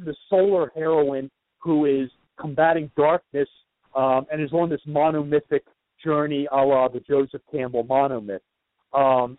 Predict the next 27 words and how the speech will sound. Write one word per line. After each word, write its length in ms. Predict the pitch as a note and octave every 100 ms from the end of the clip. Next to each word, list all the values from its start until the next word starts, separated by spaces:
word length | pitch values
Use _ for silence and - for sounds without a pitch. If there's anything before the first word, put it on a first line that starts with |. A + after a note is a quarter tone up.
| -
and 280 | D#3+ D#3+ D#3+
it 160 | D#3+ D#3+
is, 180 | E3+ E3+
there 180 | D#3 D#3+
is 80 | D#3
one. 280 | B2+ G#2+ F#2 F2 -
Um, 440 | A#2 A2+ A2 A#2+ C3+
and 120 | B2+
I, 100 | B2+ B2+ B2
I 140 | A#2+ F3+
didn't 240 | G#3 G3
get 100 | E3+
it 100 | D3+
in 140 | D3+
last 220 | D3+ C3 B2 -
time. 320 | B2+ B2 A#2
It 80 | -
came 180 | E3 D#3+
to 80 | D#3
me 180 | C3+ C3
the 120 | A#2+
next 240 | D3 - -
day 140 | C3
up 140 | B2+ -
at 80 |
the 80 | - -
gym. 240 | B2 A#2+